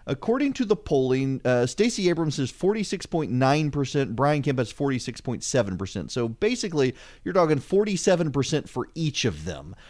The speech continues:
uh, with a margin of error of three percent. Um, this poll has shown consistently that the race is fairly well tied.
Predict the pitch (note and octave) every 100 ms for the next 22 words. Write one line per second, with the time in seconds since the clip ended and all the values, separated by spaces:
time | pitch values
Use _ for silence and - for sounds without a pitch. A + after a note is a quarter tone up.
0 | - - A#2+ C3+ D3 D3 D3 D3 E3+ D#3
1 | D3 C3 C3 C3 - A#2 - - B2+ C#3
2 | C3 - A2+ - A#2+ E2+ - - - G#2+
3 | A2 A2+ A#2 A#2+ F#2+ B2+ A#2+ A3+ B3+ -
4 | - G3 G3 E3 D3+ C3+ - - F3 F3+
5 | G3 F#3 F3+ - - - - F3+ D#3 -
6 | F#3+ G3 - A2+ A#2+ B2 B2 A#2+ A2+ C3
7 | B2+ B2+ - B2+ A2+ G#2 G#2 - G#2+ G#2+